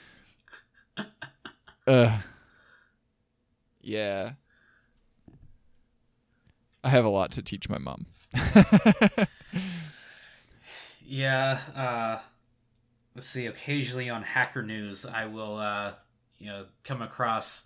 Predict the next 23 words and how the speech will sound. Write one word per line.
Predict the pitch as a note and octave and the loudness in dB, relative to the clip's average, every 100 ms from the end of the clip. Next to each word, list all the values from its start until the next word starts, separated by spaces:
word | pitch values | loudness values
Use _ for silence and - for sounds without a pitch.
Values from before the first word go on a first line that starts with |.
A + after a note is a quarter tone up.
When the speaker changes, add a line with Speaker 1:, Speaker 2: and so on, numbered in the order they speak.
| _ _ | _ _
Speaker 2:
you | A2+ | -14
know, | |
it's | G2+ | -10
like, | A2 | -10
"Okay, | A2+ - A#2+ | -10 -8 -8
well, | A2 A2 A2 G#2 | -6 -8 -10 -10
is | A#2+ A2+ | -10 -8
Linux, | A2 B2+ B2 - - | -4 -4 -4 -6 -6
you | A#2+ | -6
know, | |
good | A2 C3 A#2+ | -6 -6 -6
enough | A#2+ A#2+ A2+ | -6 -8 -8
for, | - B2+ A2+ | -10 -8 -6
you | G#2+ | -8
know, | A2 G#2 | -8 -8
like, | G2+ F#2+ - _ _ | -8 -10 -16 _ _
parents | - C#3 C3 B2 - | -8 -4 -4 -6 -8
to | A2+ | -8
use?" | G#2+ G#2 F2+ F2 - _ _ _ _ _ _ _ - | -6 -8 -10 -16 -18 _ _ _ _ _ _ _ -12
Uh, | G#2+ G2+ F#2+ F#2 - _ | -8 -6 -8 -12 -18 _
and | A#2+ | -8
I'm | |
like, | A#2 G#2+ | -8 -8